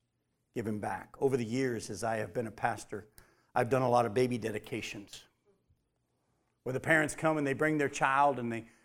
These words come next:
we pray over them and they hold the child up and they say, "This child was given to us by God and we give this child back to God."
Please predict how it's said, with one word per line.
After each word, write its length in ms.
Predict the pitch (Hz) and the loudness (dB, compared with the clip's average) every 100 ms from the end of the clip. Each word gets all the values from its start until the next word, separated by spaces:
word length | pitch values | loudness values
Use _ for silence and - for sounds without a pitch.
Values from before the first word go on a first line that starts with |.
| - | -8
we 100 | 131 | -8
pray 260 | - 170 170 | 2 4 8
over 220 | 165 160 | 6 6
them 180 | 165 156 | 6 4
and 120 | 131 | 2
they 80 | 123 | 2
hold 260 | 156 165 | 4 6
the 80 | 143 | 4
child 380 | 131 170 160 156 | 2 8 8 8
up 120 | 156 | 4
and 120 | 151 | 2
they 80 | 139 | 0
say, 200 | 123 135 | 2 0
"This 220 | 120 156 | 2 0
child 320 | - 165 151 143 | 2 6 6 6
was 140 | 127 | 0
given 240 | 123 147 | 0 2
to 80 | 147 | 2
us 100 | 139 | 2
by 140 | 143 131 | 0 0
God 320 | 123 127 127 | 2 2 2
and 120 | 120 | -2
we 100 | 120 | -4
give 220 | 113 123 | -2 -2
this 160 | 120 - | -4 -8
child 480 | - 113 113 120 - | -8 -8 -8 -10 -14
back 240 | - - | -16 -16
to 100 | - | -18
God." 160 | - | -18